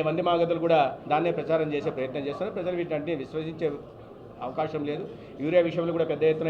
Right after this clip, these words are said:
ఇదే రకంగా అసత్య ప్రచారాలు చేస్తున్నారు. కాలేజీలని, మెడికల్ కాలేజీని పీపీపీ మోడ్లో తీసుకెళ్లిన దాన్ని కూడా పెద్ద ఎత్తున అసత్య ప్రచారం చేసి అదేదో ప్రైవేటు పరం చేస్తున్నారనే విషయాన్ని చెప్తున్నారు. అసలు ఐదేళ్ల క్రితం ఈ కాలేజీలు మంజూరైనప్పుడు వాటిని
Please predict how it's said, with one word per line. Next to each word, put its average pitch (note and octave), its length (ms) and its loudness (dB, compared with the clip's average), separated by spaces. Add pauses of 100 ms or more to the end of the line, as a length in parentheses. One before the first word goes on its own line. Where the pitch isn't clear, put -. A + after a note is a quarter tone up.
ఇదే D#3 180 6
రకంగా D#3 260 0
అసత్య C#3 300 -2
ప్రచారాలు D3+ 380 0
చేస్తున్నారు. D3 400 -4 (840)
కాలేజీలని, G3+ 540 6
మెడికల్ F3+ 280 0
కాలేజీని F3 300 6 (100)
పీపీపీ F3 360 -2
మోడ్లో E3 260 6 (380)
తీసుకెళ్లిన F3 440 -2
దాన్ని D#3+ 240 2
కూడా D#3+ 120 6 (180)
పెద్ద B2+ 140 -2
ఎత్తున D#3 240 0 (260)
అసత్య D#3 300 -4
ప్రచారం D3 380 0
చేసి C#3+ 220 -2 (300)
అదేదో E3 300 2
ప్రైవేటు F3+ 340 2
పరం C#3+ 220 0
చేస్తున్నారనే D#3+ 560 0
విషయాన్ని D3+ 340 0 (280)
చెప్తున్నారు. A#2 380 -8 (380)
అసలు G3+ 240 2 (300)
ఐదేళ్ల G3 340 2
క్రితం G3 240 0 (360)
ఈ F3 40 0 (180)
కాలేజీలు F3+ 380 4
మంజూరైనప్పుడు E3+ 600 2 (760)
వాటిని F3+ 320 4